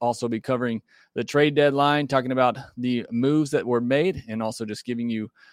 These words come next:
my overall grade for the Braves and Alex Anthopoulos at the deadline. Talk about some other moves made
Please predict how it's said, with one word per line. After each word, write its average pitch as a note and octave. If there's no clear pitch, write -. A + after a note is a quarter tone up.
my C#3+
overall C#3
grade B2+
for C3
the A#2+
Braves B2
and A2+
Alex A2+
Anthopoulos A2+
at A#2
the A2+
deadline. A#2
Talk B2
about A#2
some A2+
other A#2
moves A#2
made A2